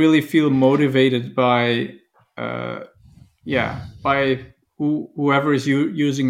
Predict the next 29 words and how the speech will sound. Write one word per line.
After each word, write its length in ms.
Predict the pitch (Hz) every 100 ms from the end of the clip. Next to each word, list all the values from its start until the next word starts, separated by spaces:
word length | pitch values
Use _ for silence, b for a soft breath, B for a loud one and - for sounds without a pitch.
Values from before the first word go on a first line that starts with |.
| 120
my 80 | 120 123
tools. 380 | 151 147 151 135
I 120 | 123 123
like 200 | 131 127 -
to 380 | 131 127 135 - b b b b b _
provide 420 | 139 127 127 127 127 - _ _
good 200 | 139 127
support 600 | - 139 - 151 156 151
f-, 300 | - - - - -
uh, 120 | 143
for 240 | 131 160 139
these 320 | 135 127 -
tools. 520 | 143 139 139 - - b b b b b _
And, 440 | 143 147 151 156 - _ _ _ _ _
yeah, 160 | 160 127 127
because 800 | 151 151 180 170 - - - _ _ _ _
people 880 | - 156 160 156 151 147 147 147 147
have 260 | 135 135
started 500 | 135 - 135 135 135
using 400 | 135 143 135 135
Sail 240 | 127 147 139
Giocondo 500 | 139 139 143 139 135
a 120 | 131 123
lot. 160 | 131 156 - _ _ _
Sail 240 | - 147
Giocondo, 460 | 139 143 156 151 135
by 160 | 143
the 80 | 139
way, 440 | 131 135 135 -